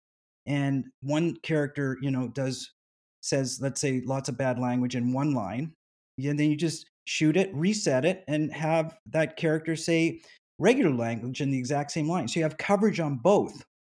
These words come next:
for two reasons. One is you can make two versions of the film, maybe one for the faith-based market in this case and one for the regular market. Or two, you have an option in editing afterwards, 'cause maybe your distributor will say to you, "Hey, you know, if only you had this with a little less swearing,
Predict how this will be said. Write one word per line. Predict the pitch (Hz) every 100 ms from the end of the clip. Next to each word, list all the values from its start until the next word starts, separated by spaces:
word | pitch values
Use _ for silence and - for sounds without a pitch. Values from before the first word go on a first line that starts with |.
| _ _ _ _ _ _ _ _
for | - 135
two | 190 214
reasons. | 147 120 117
One | 143 160 156
is | 135
you | 143
can | 147 135
make | 143
two | 139 175
versions | 156 151 139 131 113
of |
the | 113
film, | 123 151 139
maybe | 135 127
one | 123 127 127
for | 131
the | 117
faith-based | 131 123 - 123 120
market | 120 120 123
in | 117
this | 113
case | - 117 120
and | 113
one | 117 120
for | 123
the | 107
regular | 127 147 110
market. | 98 101 117 165 - - - - -
Or | 143
two, | - 214 190
you | 151 165
have | 170 165
an |
option | 175 226 - 170
in | 156 147
editing | 170 220 170 139 135
afterwards, | 180 208 165 123 123 135 - - - -
'cause | 147
maybe | 147 180 180 190
your | 160 165
distributor | 160 - 180 180 160 151
will | 147
say | - 160
to | 151
you, | 151 143
"Hey, | 185
you | 175 143
know, | 151
if | 139 -
only | 185 220
you | 202 165
had | 165 160 139
this | 160 156 - - - -
with | 143
a | 143
little | 165 151
less | 147 139
swearing, | - 143 143 147 180